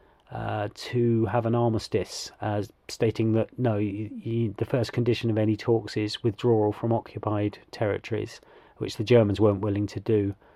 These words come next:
Um, and then the following day, the Allied armies actually overrun the Hindenburg Line, showing the,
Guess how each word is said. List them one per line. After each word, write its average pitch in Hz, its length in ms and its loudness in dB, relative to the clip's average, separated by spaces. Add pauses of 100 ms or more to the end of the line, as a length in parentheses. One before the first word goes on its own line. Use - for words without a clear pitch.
(280)
Um, 110 480 4 (160)
and 117 180 4
then 113 220 6
the 117 80 4
following 123 440 6
day, 117 260 6
the 117 420 2 (100)
Allied 123 320 6
armies 117 420 2
actually 110 440 -2
overrun 113 520 2
the 104 80 -2
Hindenburg 104 680 -2
Line, 107 360 -4 (380)
showing 110 360 0
the, 101 180 0